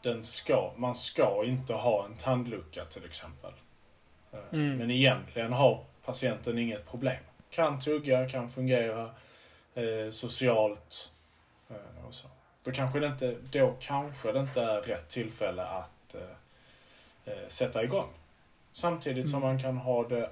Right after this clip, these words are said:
Speaker 1: andra, eh, liksom andra aspekten på det, att patienten har ett otroligt stort objektivt, eh, behov från vår sida, men
Speaker 3: Mm.
Speaker 1: inte har ett behov själv.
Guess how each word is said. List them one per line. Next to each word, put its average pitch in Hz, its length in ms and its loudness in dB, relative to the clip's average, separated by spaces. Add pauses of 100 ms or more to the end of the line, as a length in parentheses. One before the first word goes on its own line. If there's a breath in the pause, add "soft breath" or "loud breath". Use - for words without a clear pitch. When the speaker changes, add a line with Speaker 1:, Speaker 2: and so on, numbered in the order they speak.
Speaker 1:
andra, 110 580 -4 (520)
eh, 65 460 -6 (760)
liksom 123 240 -6
andra 110 460 -2
aspekten 127 680 -4
på 131 200 4
det, 127 180 0
att - 300 -10
patienten 117 720 -4 (380 loud breath)
har 117 280 6
ett 113 180 -10
otroligt 123 800 -6
stort 135 400 -4
objektivt, 127 1000 -8
eh, 127 180 -8
behov 131 540 0
från 127 260 -6
vår 117 200 4
sida, 131 460 -4 (540 loud breath)
men 131 380 6
Speaker 3:
Mm. 131 360 -2 (120)
Speaker 1:
inte 139 720 -4
har 110 340 0
ett - 160 -12
behov 113 440 -6
själv. - 320 -6